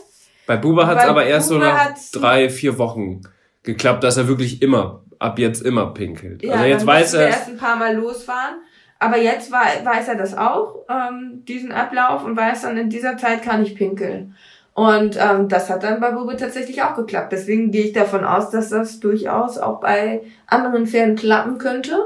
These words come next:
Speaker 2: Und, ähm, wie gesagt, ihr könnt das gerne mal ausprobieren, weil es ist halt super praktisch, wenn die vorher nochmal ihre Blase entleert haben. Denn es gibt ja wirklich Pferde, die wahnsinnig Probleme auch auf dem Turnier kriegen,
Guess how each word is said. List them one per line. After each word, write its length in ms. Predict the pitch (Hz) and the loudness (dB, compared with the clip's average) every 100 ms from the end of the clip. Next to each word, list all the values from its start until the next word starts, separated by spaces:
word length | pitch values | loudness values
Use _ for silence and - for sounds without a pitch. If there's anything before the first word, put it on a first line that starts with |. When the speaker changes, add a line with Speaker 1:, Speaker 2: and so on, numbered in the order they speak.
| 440 _ _ _ - _ - | -4 _ _ _ -20 _ 0
Speaker 2:
Und, 500 | 247 240 240 240 - | 4 4 4 -2 2
ähm, 760 | 226 226 226 226 226 226 - - - | 4 4 4 2 2 0 -6 -20 -4
wie 120 | 226 | -2
gesagt, 220 | 254 220 | 4 2
ihr 80 | 180 | 2
könnt 140 | 233 262 | -2 -2
das 140 | 226 | -2
gerne 180 | 233 240 | -2 2
mal 240 | 226 - | 0 2
ausprobieren, 440 | 214 - 226 262 233 | -2 -2 -6 -4 2
weil 140 | 214 | 2
es 80 | 202 | 2
ist 120 | 196 | 0
halt 180 | 208 190 | 0 0
super 300 | 208 202 214 | -2 -2 -2
praktisch, 400 | 208 240 233 208 | 0 -2 -2 -4
wenn 120 | 196 196 | 0 0
die 120 | 196 | -2
vorher 260 | 196 214 202 | 0 0 2
nochmal 240 | 202 202 | 0 0
ihre 180 | 175 185 | 0 -2
Blase 320 | 185 185 202 214 | 2 4 4 2
entleert 360 | 214 220 214 | 0 0 0
haben. 200 | 220 220 | 0 0
Denn 120 | 208 | 0
es 140 | 208 208 | -2 -4
gibt 180 | 214 214 | -6 -4
ja 120 | 196 | -2
wirklich 300 | 202 214 208 | 0 -2 -2
Pferde, 260 | 208 214 | -2 0
die 220 | 202 196 190 | 0 0 2
wahnsinnig 500 | 190 220 233 214 - | 2 2 -2 -4 -6
Probleme 440 | 220 202 277 240 | -4 -2 -2 -2
auch 100 | 190 | -2
auf 120 | 185 185 | -4 -6
dem 140 | 196 | -6
Turnier 320 | 202 196 190 | -4 -4 -4
kriegen, 560 | - 202 196 208 302 | -8 -2 -2 -2 -6